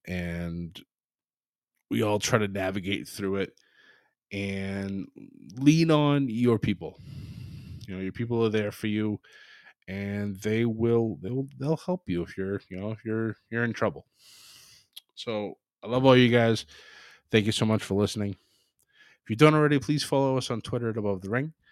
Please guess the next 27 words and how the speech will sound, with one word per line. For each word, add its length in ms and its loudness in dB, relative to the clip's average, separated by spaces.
You 80 -6
can 40 -10
find 160 0
us 120 -2
on 80 -6
Facebook, 440 -2
on 100 0
Instagram, 520 -4
and 100 -4
on 120 -6
YouTube 380 -2
as 120 -4
well 260 2
as 80 -2
Above 260 -2
the 100 -2
Ring. 240 -2
You 80 -10
can 80 -16
find 180 -10
myself 500 0
pretty 160 -8
much 180 -6
everywhere, 400 -4
Scotty 340 -4
J 240 0
Stream, 420 -2